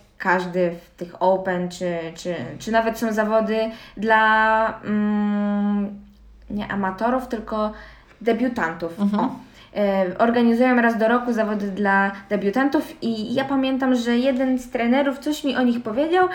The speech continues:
Speaker 1: ale ja stwierdziłam, że nie, to jeszcze nie czas, jeszcze nie umiem tego, tego i tego, ja jeszcze
Speaker 2: Mhm.
Speaker 1: poczekam sobie. I tak sobie czekałam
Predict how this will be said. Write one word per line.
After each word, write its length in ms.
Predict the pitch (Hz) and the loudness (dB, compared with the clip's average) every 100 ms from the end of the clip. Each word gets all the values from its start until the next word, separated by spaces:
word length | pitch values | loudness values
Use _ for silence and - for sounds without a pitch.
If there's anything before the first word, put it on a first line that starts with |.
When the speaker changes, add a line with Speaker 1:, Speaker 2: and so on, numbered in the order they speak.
| - - - - | -4 -12 -14 -8
Speaker 1:
ale 260 | - 262 349 | -2 2 2
ja 40 | |
stwierdziłam, 460 | 349 - 302 285 269 | 0 -2 0 2 2
że 160 | 254 247 262 - - - - - | 2 0 -2 -10 -20 -20 -14 -4
nie, 480 | 285 269 254 233 214 233 - - | 2 4 6 4 2 -2 -6 -4
to 60 | 302 | 2
jeszcze 280 | 277 269 | 2 2
nie 140 | 247 247 | 2 4
czas, 320 | 240 226 233 | 6 6 8
jeszcze 280 | 269 320 302 | 6 6 6
nie 140 | 285 | 8
umiem 180 | 269 262 | 6 6
tego, 220 | 311 277 | 6 6
tego 180 | 277 240 | 4 4
i 100 | 233 | 4
tego, 180 | 269 294 | 2 4
ja 180 | 294 269 | 4 6
jeszcze 200 | 254 208 | 6 6
Speaker 2:
Mhm. 180 | 202 294 | 6 6
Speaker 1:
poczekam 340 | 285 - 196 | 4 4 2
sobie. 340 | - 185 180 190 | 0 -2 0 0
I 60 | |
tak 120 | 202 202 | -2 -4
sobie 140 | 202 | -4
czekałam 560 | 190 196 190 170 170 | -4 -2 -2 -2 -4